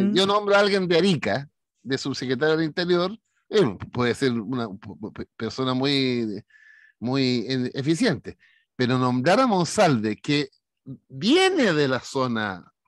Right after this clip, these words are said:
Speaker 2: conflictiva, que ha sido su representante, si no los últimos cuatro, los últimos ocho años. Todo diputado conoce al dedillo su distrito.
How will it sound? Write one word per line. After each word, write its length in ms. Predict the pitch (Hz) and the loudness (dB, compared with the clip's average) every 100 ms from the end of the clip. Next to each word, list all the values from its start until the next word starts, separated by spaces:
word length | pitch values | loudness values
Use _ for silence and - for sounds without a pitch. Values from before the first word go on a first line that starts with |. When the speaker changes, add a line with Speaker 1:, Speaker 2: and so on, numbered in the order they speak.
| _ | _
Speaker 2:
conflictiva, 920 | - 123 113 117 104 - 113 95 98 _ _ _ _ _ _ _ - | -10 -8 -6 -8 -6 -4 -2 -4 -8 _ _ _ _ _ _ _ -6
que 140 | 156 | -2
ha 100 | 160 | -2
sido 280 | - 180 175 | -2 -2 -2
su 340 | - 165 151 | 0 -2 0
representante, 760 | 143 135 135 139 131 180 185 185 | 0 0 -2 -2 -2 0 0 -2
si 100 | 151 | -4
no 240 | 151 175 | 0 2
los 100 | 160 165 | 4 2
últimos 340 | 185 180 151 | 2 0 -2
cuatro, 340 | - 208 220 196 | 0 0 2 2
los 140 | 180 | 4
últimos 320 | 190 185 165 | 2 2 0
ocho 300 | 143 247 - | 2 2 2
años. 320 | 277 226 104 - _ _ _ _ _ _ _ _ _ _ _ - | 0 0 -2 -8 _ _ _ _ _ _ _ _ _ _ _ -2
Todo 280 | 214 247 233 | 4 6 6
diputado 480 | 202 175 208 220 185 | 4 2 4 4 4
conoce 340 | 180 208 - | 0 0 0
al 120 | 180 | 0
dedillo 440 | 151 147 220 262 240 | 2 4 4 2 0
su 160 | 220 | 2
distrito. 760 | 196 185 - 320 285 - 76 | 0 0 0 2 2 0 -12